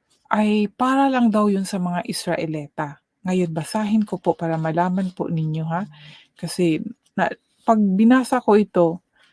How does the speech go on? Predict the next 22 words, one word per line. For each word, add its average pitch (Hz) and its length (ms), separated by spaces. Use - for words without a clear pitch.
naalala 247 520
ko 226 100
yung 214 140
talata 190 480
na 175 160
yun, 202 240
eh. 160 160
Kung 202 560
ang 202 80
mga 233 240
salita 214 480
ay 180 80
para 269 320
lang 262 240
ba 185 80
talaga, 170 480
meron 247 400
ba 202 80
talagang 165 480
mga 156 300
ano 151 160
na, 151 140